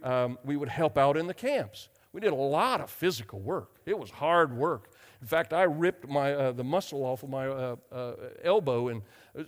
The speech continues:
shoveling gravel, you know. I mean, I'm a, I, we, by that time, we were getting old, and we were shoveling five dump truck loads of gravel one day, and it was, it was a lot of hard work. And then we would spend time,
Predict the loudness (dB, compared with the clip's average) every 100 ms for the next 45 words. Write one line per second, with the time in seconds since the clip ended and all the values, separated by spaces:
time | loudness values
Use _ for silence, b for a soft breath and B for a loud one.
0 | -12 0 2 4 2 0 0 2 2 0
1 | -6 -8 -4 -2 -2 -4 -4 -4 -6 -8
2 | -10 -10 -10 -10 -14 -14 -14 -8 -4 -4
3 | -4 -4 -4 -4 -6 -8 -10 -14 -14 -10
4 | -8 -6 -6 -6 -8 -8 -8 -12 0 2
5 | 2 0 -4 -6 -14 b b b -6 0
6 | 2 2 2 0 0 -6 -6 -4 -4 -2
7 | -4 -8 -4 0 0 0 -4 -8 -8 -8
8 | -8 -8 -8 -8 -10 -12 B B B -8
9 | -4 -2 0 2 2 0 4 4 4 2
10 | -4 -4 -10 _ b b -4 -2 0 4
11 | 4 6 2 0 -4 -10 -6 -4 -6 -8
12 | -8